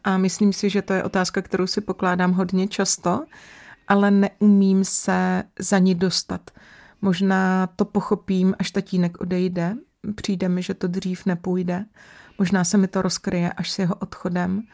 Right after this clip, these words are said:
Zároveň tam je, já už teď si uvědomuju, že v té péči je spousta oblastí, u kterých já mám třeba nějaké představy, ale oni potom, až nastanou,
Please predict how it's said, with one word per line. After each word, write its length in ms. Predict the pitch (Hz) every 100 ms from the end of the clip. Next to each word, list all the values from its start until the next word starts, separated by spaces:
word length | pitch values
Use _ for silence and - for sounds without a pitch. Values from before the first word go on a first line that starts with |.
| - - - - 202
Zároveň 340 | 190 202 214
tam 220 | 208 196
je, 220 | 190 190 -
já 120 | 185
už 160 | - 202
teď 200 | 190 180
si 100 | -
uvědomuju, 600 | 196 185 185 190 185 190
že 300 | 185 185 180 - -
v 60 | -
té 140 | 196
péči 340 | 175 180 - 202
je 60 |
spousta 420 | 180 190 175 -
oblastí, 720 | - 185 180 170 - 190 190 - - - - _ -
u 80 | 202
kterých 320 | 202 190 202
já 60 |
mám 180 | 180 185
třeba 260 | 185 190 190
nějaké 400 | 185 175 175 208
představy, 800 | - - 202 - - 170 190 311 - _ _ _ _ _ _ _ _
ale 420 | - 185 175 175 -
oni 220 | - 185 180
potom, 400 | 190 185 185 202 -
až 340 | 175 - - -
nastanou, 880 | 196 180 - - 180 175 190 233